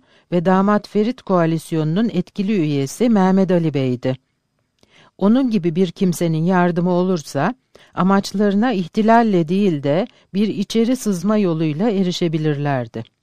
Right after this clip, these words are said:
Ali Fuat, Mehmet Ali Bey'e Mustafa Kemal'den söz etti. O da Mustafa Kemal'in akıllı, enerjik, yurtsever bir genç subay olduğunu zaten duymuştu.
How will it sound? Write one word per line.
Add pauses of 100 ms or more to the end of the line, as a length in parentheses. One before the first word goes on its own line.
(2000)
Ali
Fuat,
Mehmet
Ali
Bey'e
Mustafa
Kemal'den
söz
etti. (800)
O
da
Mustafa
Kemal'in
akıllı,
enerjik, (240)
yurtsever
bir
genç
subay
olduğunu
zaten
duymuştu.